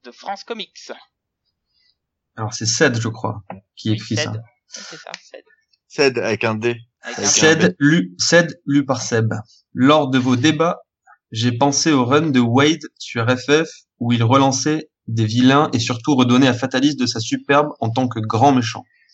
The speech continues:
Speaker 2: Il avait clairement dit qu'il voulait revenir au Fatalis cruel et réellement dangereux, laisser de côté le Fatalis qui pouvait faire preuve de mansuétude,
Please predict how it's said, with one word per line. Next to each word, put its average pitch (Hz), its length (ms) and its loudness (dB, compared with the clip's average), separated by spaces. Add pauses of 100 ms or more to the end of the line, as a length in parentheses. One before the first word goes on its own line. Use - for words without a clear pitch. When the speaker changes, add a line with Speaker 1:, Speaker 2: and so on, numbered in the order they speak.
(720)
Speaker 2:
Il 120 120 2
avait 127 160 6
clairement 147 380 4
dit 151 160 -6
qu'il 135 160 -8
voulait 131 180 0
revenir 135 400 -2
au 120 80 -4
Fatalis 127 440 0
cruel 143 560 2
et 117 80 -4
réellement 127 440 2
dangereux, 123 600 -2 (420)
laisser 135 380 4
de 131 100 4
côté 135 560 0
le 123 80 0
Fatalis 127 460 2
qui 120 160 -8
pouvait 127 280 2
faire 113 280 -2
preuve 131 260 -2
de 113 240 2 (320)
mansuétude, 135 880 2